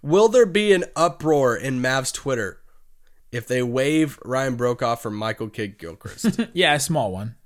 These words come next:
Speaker 2: Sure.
Speaker 1: Okay. 'Cause, I mean, Broekhoff can shoot the lights out, so you'd be kinda trading out shooting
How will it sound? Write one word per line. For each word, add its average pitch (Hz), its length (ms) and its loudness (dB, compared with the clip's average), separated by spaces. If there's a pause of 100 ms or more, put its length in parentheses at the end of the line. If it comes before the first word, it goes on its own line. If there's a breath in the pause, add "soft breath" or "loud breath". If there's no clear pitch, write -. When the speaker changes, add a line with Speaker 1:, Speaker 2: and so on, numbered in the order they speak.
(120)
Speaker 2:
Sure. 95 320 -14 (560)
Speaker 1:
Okay. - 300 -4 (400 soft breath)
'Cause, 233 260 2
I - 60 -2
mean, 196 220 4 (440)
Broekhoff 208 480 2
can 160 140 2
shoot 170 220 2
the 143 80 -2
lights 151 320 2
out, 98 280 -4 (340 soft breath)
so 156 180 2
you'd 147 260 2
be 147 300 2 (880 soft breath)
kinda 151 240 2
trading 151 360 2
out 131 300 0 (560 loud breath)
shooting 156 560 4